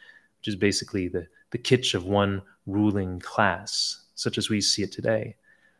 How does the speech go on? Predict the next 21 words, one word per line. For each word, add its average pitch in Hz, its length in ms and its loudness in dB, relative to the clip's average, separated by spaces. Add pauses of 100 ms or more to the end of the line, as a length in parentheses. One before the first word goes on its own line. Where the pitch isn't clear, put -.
(360)
Uh, - 140 -10
the 123 100 2
totalitarian 113 920 4
kitsch - 540 0 (100)
is 107 200 -6
going 123 200 6
to 113 60 6
be 110 120 6
on 104 100 8
full 117 260 2
display 117 600 4
in 104 220 -2
the 101 80 -4
coming 113 440 0
days 120 400 2
with 110 120 -2
the 110 160 -2
advent 110 560 4
of 95 240 -2
June 104 440 2
and 87 220 -4